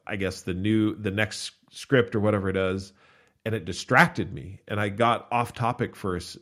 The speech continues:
second, or I, for whatever reason, it was just like, I mean, it just came in and I got distracted and I, I lost a little bit what I was saying. That was one thing that I had not visualized.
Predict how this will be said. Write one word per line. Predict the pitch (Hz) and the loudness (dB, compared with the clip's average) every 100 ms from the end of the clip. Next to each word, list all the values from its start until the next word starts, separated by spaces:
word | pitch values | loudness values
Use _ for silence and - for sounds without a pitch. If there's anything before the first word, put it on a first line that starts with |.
| - | -14
second, | - 107 98 98 | -4 -2 -2 -2
or | 95 | 0
I, | 95 - _ _ - | -2 -6 _ _ -10
for | - | -2
whatever | 107 143 110 | 4 6 6
reason, | 120 107 | 2 2
it | 101 | -2
was | 92 | -2
just | 127 123 | -2 0
like, | 113 95 82 _ _ _ _ _ - | 2 0 -2 _ _ _ _ _ -10
I | 104 | -6
mean, | 104 | -6
it | 95 | -6
just | 110 - | -8 -2
came | 143 127 | 0 2
in | 117 117 98 | 2 2 0
and | 87 87 - - _ - | -4 -10 -16 -20 _ -2
I | |
got | 107 117 | 0 0
distracted | 110 - 120 151 - - - - | -4 -2 2 2 0 -10 -12 -10
and | 101 | -4
I, | 95 92 104 - - | -2 -2 -4 -8 -8
I | 104 | -2
lost | 95 131 151 - | 4 6 4 0
a | |
little | 101 95 | -4 -2
bit | 95 | -4
what | 85 87 | -2 -4
I | |
was | 82 87 | -6 -4
saying. | 156 175 - 92 _ _ _ - _ _ _ _ - | -4 -4 -6 -16 _ _ _ -20 _ _ _ _ 2
That | 127 165 | 6 6
was | 139 107 | 4 0
one | 107 139 143 | 2 0 0
thing | 151 165 107 | 0 0 0
that | 92 | 0
I | 98 | 0
had | 101 90 92 | -2 -2 -2
not | 104 - | -4 -2
visualized. | 107 117 104 62 62 101 - | -2 -2 -2 -4 -8 -14 -20